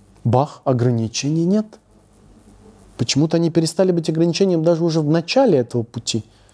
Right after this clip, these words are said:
Я уже не говорю о том, что репертуар возможных ваших реакций очень сильно расширится. Всё, что вам нужно для изменений, никуда не уходить. Куда бы вы ни шли, вы уже там.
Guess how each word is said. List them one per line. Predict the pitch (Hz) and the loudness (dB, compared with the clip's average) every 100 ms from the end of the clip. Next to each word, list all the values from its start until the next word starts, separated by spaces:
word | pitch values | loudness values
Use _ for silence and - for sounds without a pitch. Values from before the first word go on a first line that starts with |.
| _ - - | _ -20 -4
Я | 147 | 0
уже | 139 123 | 2 2
не | 127 | 2
говорю | 123 117 | 4 4
о | |
том, | - 208 | 2 -2
что | - 139 | 0 -2
репертуар | 127 131 117 123 113 | -2 -4 0 0 0
возможных | 110 117 107 104 - | -4 -2 -4 -6 -6
ваших | 107 - | -6 -4
реакций | 101 113 160 - 202 - _ _ _ _ _ _ _ _ _ | -2 -2 -2 -6 -10 -14 _ _ _ _ _ _ _ _ _
очень | 131 143 - 170 | -2 -2 -2 -4
сильно | 151 - 98 98 117 - | -4 -4 -4 -6 -8 -10
расширится. | 113 104 - 92 90 - - - _ _ _ _ - - - - _ _ - | -6 -4 -4 -6 -6 -10 -12 -14 _ _ _ _ -20 -20 -20 -20 _ _ -10
Всё, | - 180 | -2 -2
что | 165 131 | -2 0
вам | 127 139 | 0 0
нужно | 139 131 | 0 0
для | 120 123 | 2 0
изменений, | 127 131 185 180 107 _ _ _ _ - | 0 0 0 -2 -6 _ _ _ _ -2
никуда | 123 123 120 123 117 131 | 0 0 -2 -2 0 0
не | 131 | -2
уходить. | 117 - 107 98 95 - - _ _ _ _ - - - _ - - - - - - - - - - - | -4 -6 -6 -6 -6 -8 -10 _ _ _ _ -20 -20 -20 _ -20 -20 -20 -20 -20 -20 -20 -20 -20 -20 -8
Куда | - 131 123 | -2 0 0
бы | 120 | -2
вы | 120 | -4
ни | 127 | -4
шли, | 117 - 170 | -6 -4 -2
вы | 117 | -2
уже | 110 117 | -2 -4
там. | - 95 92 | -4 -4 -4